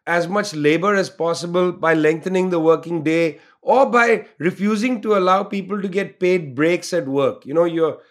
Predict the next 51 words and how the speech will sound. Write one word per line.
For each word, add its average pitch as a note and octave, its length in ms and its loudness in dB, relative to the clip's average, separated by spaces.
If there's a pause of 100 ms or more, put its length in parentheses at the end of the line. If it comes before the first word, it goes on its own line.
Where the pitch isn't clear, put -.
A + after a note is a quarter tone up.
(100)
lunch E3 400 0
break F#3 260 2
is D#3+ 180 -6
not F3 440 0
always E3+ 540 2 (220)
on, E3 360 2
on D#3+ 200 2
the D#3+ 220 0
clock. G3+ 380 2 (240)
Uh, C3+ 80 -6
sometimes F#3 500 -2
in F3+ 260 -4
many F3+ 220 2
workplaces, F#3+ 680 -2
you F#3 100 -4
have F#3+ 140 -4
to F#3+ 100 -6
go F3+ 160 0
to G3 80 -4
the G3+ 160 -4 (100)
toilet, G#3 360 4
you G3 80 -4
have G3 80 -8
to A3 160 -10 (100)
click G#3+ 380 -4
check A3 260 -2
out G#3 320 2
and D3+ 160 -4
then A3 240 0
go A3+ 140 6
to G3+ 100 0
the F3 140 -4
toilet. D3 500 -2 (220)
You D3+ 100 -6
can't F#3+ 300 -2
go G#3 100 2
to G3+ 80 0
the F#3 140 -6
toilet F3 400 0
on F#3 140 0
the E3+ 200 -2
clock F3 320 0
and D#3 140 -6
so E3 160 -2
on. D#3+ 180 0
There E3 200 -2
was E3 120 -6
a D#3+ 160 -2 (240)
fight G3+ 380 0
in F3+ 120 -6
factories E3 760 -4